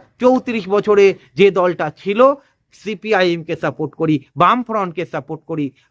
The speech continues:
Ultimately বামফ্রন্টের মধ্যে তো এমন কিছু নেই, দক্ষিণপন্থী দল তৈরি হবে, আপনারা শুনেছেন। এবারে মানুষও যখন বুঝতে পারছে এবং মানুষের মধ্যে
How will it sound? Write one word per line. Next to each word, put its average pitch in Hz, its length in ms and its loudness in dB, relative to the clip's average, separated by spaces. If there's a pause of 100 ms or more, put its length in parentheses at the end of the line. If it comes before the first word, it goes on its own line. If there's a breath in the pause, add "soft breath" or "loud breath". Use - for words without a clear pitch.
Ultimately 202 460 -4
বামফ্রন্টের 240 680 0
মধ্যে 247 240 -2
তো 254 100 0
এমন 240 320 2
কিছু 247 300 -6
নেই, 233 400 -2 (360)
দক্ষিণপন্থী 277 680 4
দল 240 260 2
তৈরি 269 300 2
হবে, 254 360 4 (200)
আপনারা 175 380 -4
শুনেছেন। 156 600 -6 (300 loud breath)
এবারে 208 240 4
মানুষও 202 400 -2
যখন 226 280 0
বুঝতে 202 280 -2
পারছে 190 440 0 (180 loud breath)
এবং 202 220 2
মানুষের 208 460 0
মধ্যে 190 380 -2